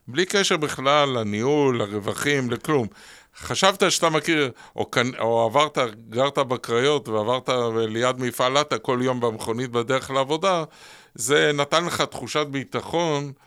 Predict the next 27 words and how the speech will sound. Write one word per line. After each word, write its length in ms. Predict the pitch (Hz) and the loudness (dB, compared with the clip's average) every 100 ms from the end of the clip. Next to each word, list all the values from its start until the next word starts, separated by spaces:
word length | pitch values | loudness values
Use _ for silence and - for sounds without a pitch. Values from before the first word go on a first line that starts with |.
| _ _ | _ _
שאתה 300 | - 117 123 | -8 -2 -2
קונה 280 | 120 131 135 | 0 0 2
משהו 340 | 131 131 139 | 2 2 0
טוב, 420 | 113 135 113 80 - _ _ _ - | 0 2 2 0 -14 _ _ _ -20
בלי 500 | - - 92 113 165 | -20 -16 -6 0 2
שיהיה 240 | - 147 | 2 2
לך 160 | 143 - | 2 0
בכלל 340 | 123 120 131 120 | -4 -2 -2 -2
קשר 260 | 123 117 | -4 -2
לעניין. 380 | 110 107 98 92 90 _ - - - | -2 -2 -4 -8 -12 _ -20 -20 -10
עכשיו, 280 | - 127 | -2 0
לגבי 320 | 117 107 110 143 | 0 -2 0 0
העניין 380 | 139 131 143 | 0 0 -2
של 240 | - 120 107 | -2 -4 -2
ההצלחות, 1300 | 104 98 95 87 _ - 92 - 98 95 139 131 - | -2 -2 -6 -10 _ -16 -12 -10 -8 -6 -4 -4 -4
הדוגמה 380 | 95 98 101 113 | -10 -8 -6 -6
שנתת 500 | - 107 95 113 113 | -4 -6 -4 -6 -6
עם 180 | 101 92 | -6 -6
החברים, 680 | - 92 95 120 123 92 - - - _ _ _ _ | -6 -6 -4 -4 -4 -6 -16 -20 -20 _ _ _ _
זה 160 | 92 | -10
מזכיר 380 | 92 92 - 120 | -8 -6 -6 -4
לי 100 | 113 110 | -2 -2
משהו 340 | 110 - 95 | -4 -4 -4
אחר 280 | - 127 - | -2 -2 -2
שגם 320 | 101 95 120 | -6 -4 -4
מופיע 320 | 113 - 104 | -4 -4 -6
בספר, 560 | 95 92 127 123 101 | -4 -4 -4 -4 -6